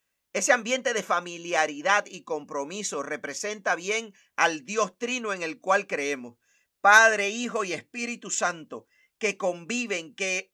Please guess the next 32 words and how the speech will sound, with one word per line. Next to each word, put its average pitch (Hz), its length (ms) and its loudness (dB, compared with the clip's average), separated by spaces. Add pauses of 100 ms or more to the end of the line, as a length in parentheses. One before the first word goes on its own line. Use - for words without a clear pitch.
están 220 400 -2
en 247 180 -6
comunión 226 760 -2
constante 196 880 -2 (360)
y 196 100 -8
que 202 140 -2
tienen 233 380 -2
una 240 220 0
unidad 190 580 0
perfecta. 160 800 -6 (220)
Y 156 120 -4
es 180 160 2
a 202 100 4
esa 214 300 0
unidad 226 480 0
a 262 40 6
la 220 140 4
que 196 100 -10
le 185 120 -6
llamamos 180 580 -2
Dios. 156 720 -6 (400)
Por 233 160 2
eso 254 400 4 (120)
es 240 180 2
que 262 120 8
se 262 140 2
manifestó 208 720 0
su 254 160 2
espíritu 247 520 -8
de 220 120 -6
manera 226 500 4
poderosa 202 800 2